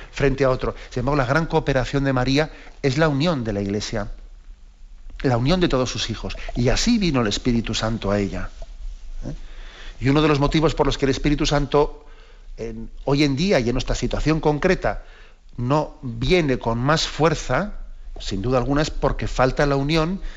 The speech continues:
y la convocación en torno a la Madre. No nos dejamos, no nos dejamos convocar por ella, y por eso el Espíritu Santo no se infunde, ¿eh? en toda la profusión que,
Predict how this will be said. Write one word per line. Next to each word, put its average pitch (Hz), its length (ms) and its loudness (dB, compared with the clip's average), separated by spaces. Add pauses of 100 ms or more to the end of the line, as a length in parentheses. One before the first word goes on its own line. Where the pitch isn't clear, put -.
(200)
y 139 120 6
la 135 200 4
convocación 131 680 0
en 123 140 -2
torno 143 260 0
a 147 40 2
la 147 120 4
Madre. 156 340 0
No 127 100 0
nos 127 140 0
dejamos, 147 560 2 (440)
no 131 80 0
nos 127 160 2
dejamos 151 320 0
convocar 131 480 0
por 143 120 4
ella, 147 220 0
y 143 120 2
por 113 200 2
eso 143 140 0
el 175 60 2
Espíritu 180 360 0
Santo 156 340 0 (220)
no 151 200 2
se 165 120 0
infunde, 139 640 2 (180)
¿eh? 147 120 -4 (1500)
en 104 80 -10
toda 131 220 2
la 127 100 2
profusión 131 500 2
que, 127 360 -2